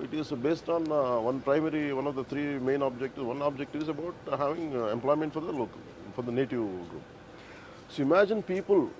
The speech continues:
we are su-, struggling within the in-, interstate issues, and on the top of it, if you come, uh, migration from another country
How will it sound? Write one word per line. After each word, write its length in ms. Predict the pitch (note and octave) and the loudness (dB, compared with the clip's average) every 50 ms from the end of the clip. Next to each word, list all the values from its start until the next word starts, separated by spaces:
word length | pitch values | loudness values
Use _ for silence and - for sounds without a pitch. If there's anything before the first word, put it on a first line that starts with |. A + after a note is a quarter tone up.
| - - F2+ | -14 -8 2
we 120 | G#2+ D3 | 6 8
are 80 | F3+ - | 8 8
su-, 180 | - E3 A2+ | 8 2 2
struggling 480 | A#2+ - - D3+ D3 E3+ G3+ G#3 G3 D#3+ | 2 2 2 4 6 8 6 6 6 6
within 240 | E3 - F#3+ F#3+ F#3+ | 6 6 6 6 10
the 200 | F#3+ F#3 F3+ E3+ | 12 12 12 12
in-, 220 | D#3 C#3+ D3+ D3 | 12 10 6 6
interstate 520 | B2+ C3+ D3 F3+ E3+ - - F3+ E3+ C#3 | 6 6 6 4 4 6 4 4 4 4
issues, 500 | C#3+ A#2+ - - G#2+ F#2 G#2+ A#2 - - - - | 0 -4 -2 -2 0 0 0 -2 -4 -8 -4 -2
and 160 | B2+ C3+ C#3 | 0 2 4
on 140 | A#2 B2+ C#3+ | 4 4 4
the 80 | C#3+ - | 2 0
top 280 | - - D#3+ F3 E3+ F#3+ | -2 -2 -2 0 2 2
of 180 | F#3 F3 E3+ F#3 | 2 2 2 0
it, 80 | E3 | -2
if 140 | F3+ F3 - | -2 -2 -2
you 60 | D#3+ | -4
come, 300 | - E3 D#3+ E3 E3 D#3+ | -2 0 0 0 2 4
uh, 200 | D3+ C#3 C3 A#2+ | 4 6 6 6
migration 560 | A2 A2 A2+ B2 C3 D3+ F3 F3 - G3+ G3+ | 6 4 2 4 4 4 4 4 4 0 -2
from 180 | - F#3+ F#3+ E3+ | 0 0 2 4
another 240 | C#3+ C#3+ D#3 D#3 E3+ | 4 4 6 4 4
country 400 | - - C#3+ A#2+ G2 E2+ C#2+ | 4 4 0 0 0 -4 -10